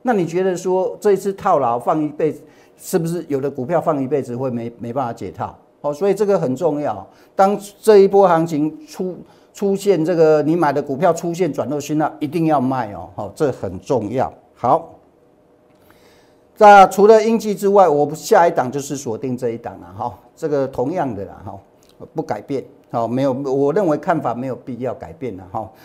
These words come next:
你有兴趣的哈，呃，可以加入我们的行列。那一样，伟全店也是右侧交易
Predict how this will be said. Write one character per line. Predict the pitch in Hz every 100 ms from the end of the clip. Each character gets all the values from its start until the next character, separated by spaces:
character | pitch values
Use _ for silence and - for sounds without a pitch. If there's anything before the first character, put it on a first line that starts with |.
| -
你 | 127 143
有 | 147 131
兴 | 135 156
趣 | - 151
的 | 127 107
哈， | 120 110 - _ _
呃， | - 120 117
可 | 113 135
以 | 127
加 | 135 131
入 | 131
我 |
们 | 104
的 | 107
行 | 104 107
列。 | 131 135 -
那 | 143 143 131
一 | 123
样， | 151 131
伟 | 127 123
全 | 139
店 | 151 160
也 | 113
是 | 147 143
右 | 135
侧 | 123 127
交 | 123 120
易 | 120